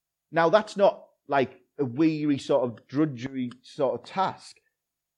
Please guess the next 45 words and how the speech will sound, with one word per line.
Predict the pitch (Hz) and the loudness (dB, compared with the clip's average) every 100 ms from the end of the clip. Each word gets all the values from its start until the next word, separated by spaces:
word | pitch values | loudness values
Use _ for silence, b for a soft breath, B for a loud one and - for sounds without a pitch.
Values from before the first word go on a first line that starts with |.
| _ _ - | _ _ 0
Like, | 147 135 - | 2 2 6
part | 185 208 170 | 10 10 8
of | 135 156 | 2 4
doing | 208 202 | 4 4
it, | 123 - - | 2 -2 0
part | 165 185 | 6 6
of | 165 | 6
stewardship | - 208 175 147 | 4 4 2 -4
is | 131 | 0
enjoying | 147 143 120 160 226 196 | 0 0 4 4 4 2
the | 151 | 2
gifts | 147 139 | 0 0
he's | 139 123 | -6 -2
given | 175 214 | 0 2
us. | 190 110 - b b | 2 0 -4 b b
We'll | 147 147 | 0 0
find | 175 175 165 | 2 2 4
we | 160 | 2
enjoy | 151 139 185 185 | 2 2 4 4
them | 143 | 0
as | 123 | -2
we | 131 | 0
use | 147 185 170 | 2 2 0
them | 139 | -6
for | 131 | -6
the | 120 | -4
gifts | 127 123 | -4 -6
he, | 123 117 113 120 - | -8 -10 -10 -14 -8
for | |
the | 127 | -4
reasons | 117 180 190 165 | -2 -2 -2 -8
he's | 120 110 | -8 -8
given | 143 175 165 | -6 -6 -8
us | 110 | -8
them. | 101 - _ _ _ _ _ _ | -12 -14 _ _ _ _ _ _
But | 139 233 110 - - _ - | 4 6 4 -10 -20 _ -6
it's | 175 185 | -2 2
always | 214 190 185 | 4 4 2
under | 175 160 | 0 -2
his | 147 | -2
authority | 139 185 220 170 | -2 2 2 2
'cause | 117 151 | -4 -6
it | 160 | -2
is | 180 165 - | -2 -2 2
stuff. | 220 247 | 4 4